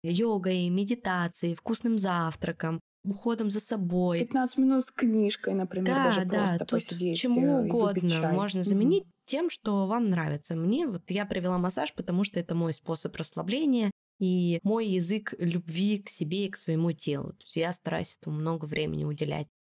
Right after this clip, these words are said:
Speaker 1: И это правда работает. Но, понимаешь, здесь еще такая штука. Тебе скажут, например,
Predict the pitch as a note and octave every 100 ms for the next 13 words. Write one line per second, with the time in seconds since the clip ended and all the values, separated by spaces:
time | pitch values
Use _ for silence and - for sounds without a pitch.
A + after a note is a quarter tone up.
0 | _ E3+ G3 A3 - G#3+ F#3 F3+ F3+ F3
1 | D#3 - - - _ _ _ - F3+ F#3
2 | G3 F#3+ F3+ - F3+ F3+ D#4 C#4 G3+ A3
3 | G3+ - G3+ - F#3 F#3 E3 - G4+ -
4 | G3 D#3 _ _ _ _ - G#3 F#3+ F#3
5 | - F3 D#3+ - D3 D3+ D#3 D3+ D3+